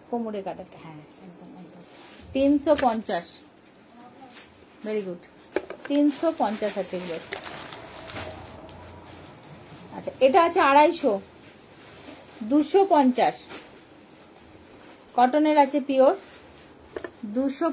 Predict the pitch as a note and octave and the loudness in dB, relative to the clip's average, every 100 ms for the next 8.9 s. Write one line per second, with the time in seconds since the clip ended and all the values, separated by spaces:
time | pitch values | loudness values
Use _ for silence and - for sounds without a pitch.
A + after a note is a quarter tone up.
0 | C#4 A#3+ A3 F#3+ F3 - - - - - | 0 0 0 -4 -6 -12 -20 -20 -20 -20
1 | - D#4+ E4+ - F#3+ - - - - - | -12 -8 -8 -8 -10 -14 -20 -20 -20 -20
2 | - - - - - E4+ F#4+ - D4 C#4 | -20 -20 -20 -18 -4 0 0 6 6 6
3 | A#3 A#3+ G3 F3 - - - - - - | 2 -2 -2 -4 -10 -20 -20 -20 -20 -20
4 | - - - - - - - - - - | -20 -20 -20 -20 -20 -20 -20 -20 -18 -14
5 | G#3 B3+ C4+ E4 D#4+ C#4 B3+ B3 B3 A#3 | -6 -4 -4 -4 0 2 2 2 0 -2
6 | G3+ G#3 E3+ E3 F#3 - - - - - | -2 -4 -6 -8 -10 -18 -14 -10 -10 -14
7 | - - - - - - - - - - | -18 -14 -14 -16 -20 -20 -20 -20 -20 -20
8 | - - - D4 C4 C#4+ C4 A3 A#3 | -20 -20 -6 -4 4 4 4 2 0